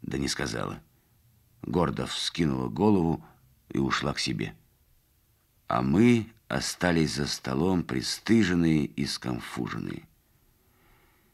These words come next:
Её не было в кают-компании весь день, и никто из нас не рискнул постучаться к ней. Она вышла к вечернему чаю, но за стол не села.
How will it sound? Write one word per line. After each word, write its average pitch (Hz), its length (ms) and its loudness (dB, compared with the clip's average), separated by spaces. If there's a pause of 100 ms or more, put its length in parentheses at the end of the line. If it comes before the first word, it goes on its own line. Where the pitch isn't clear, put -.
(460)
Её 92 340 6
не 123 180 10
было 113 220 6
в 82 60 -4
кают-компании 104 840 6
весь 85 380 4
день, 64 340 0 (920)
и 85 140 4
никто 80 380 4
из 98 260 8
нас 92 340 0
не 82 140 4
рискнул 80 520 0
постучаться - 800 -6
к - 100 -16
ней. 57 260 -6 (2000)
Она 73 280 2
вышла 76 280 2
к - 80 -6
вечернему 67 560 2
чаю, - 440 -2 (960)
но 73 120 -2
за 69 120 -2
стол 82 280 0
не 82 120 6
села. 64 500 0